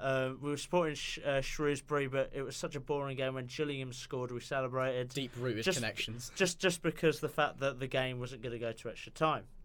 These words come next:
Speaker 1: <laughs>
Speaker 2: Brilliant.
Speaker 1: And I, I, I
Speaker 2: <laughs>
Speaker 1: went off chasing a beach ball. It was very interesting. But
Speaker 2: Sounds
Speaker 1: yeah,
Speaker 2: great. What's the
Speaker 1: uh,
Speaker 2: prediction, Sam? <laughs>
Speaker 1: <laughs> Yeah, I've gone off on a bit of a tangent here.
Speaker 2: <laughs>
Speaker 1: Uh,
Speaker 2: I like
Speaker 1: yeah,
Speaker 2: you.
Speaker 1: I think two, uh, yeah, two nil Gillingham. Uh,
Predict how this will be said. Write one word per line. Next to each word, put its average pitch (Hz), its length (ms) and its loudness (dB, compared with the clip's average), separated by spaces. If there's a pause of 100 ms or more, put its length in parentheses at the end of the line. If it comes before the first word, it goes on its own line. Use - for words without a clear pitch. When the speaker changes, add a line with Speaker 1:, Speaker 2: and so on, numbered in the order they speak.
Speaker 1:
<laughs> - 480 2
Speaker 2:
Brilliant. - 400 -2
Speaker 1:
And 147 120 6
I, - 120 12
I, 131 280 10
I 147 80 8
Speaker 2:
<laughs> - 0 -
Speaker 1:
went 143 160 6
off 123 140 0
chasing 123 380 -2
a 110 40 -4
beach 127 400 -4
ball. 113 200 -4 (200)
It 127 100 -6
was 113 140 -4
very 107 260 -6
interesting. 110 540 -12
But - 60 -12
Speaker 2:
Sounds 143 140 0
Speaker 1:
yeah, 143 240 6
Speaker 2:
great. 104 320 -2
What's 147 320 10
the 143 60 8
Speaker 1:
uh, - 20 8
Speaker 2:
prediction, 127 360 4
Sam? 147 320 -4 (140)
<laughs> - 160 -10
Speaker 1:
<laughs> 175 120 6
Yeah, 170 320 12
I've 147 180 2
gone 147 140 6
off 139 120 -2
on 143 60 2
a 135 60 0
bit 135 140 0
of 131 60 -4
a 127 40 -6
tangent 135 480 -2
here. 151 380 6
Speaker 2:
<laughs> - 60 -8 (320)
Speaker 1:
Uh, 147 40 6
Speaker 2:
I 151 140 10
like 151 120 10
Speaker 1:
yeah, 156 220 10
Speaker 2:
you. 156 60 6
Speaker 1:
I 165 100 12
think 160 280 2
two, 156 440 4
uh, 139 720 4
yeah, 131 220 -2
two 156 200 2
nil 143 140 0
Gillingham. 127 540 -2 (420)
Uh, 131 260 2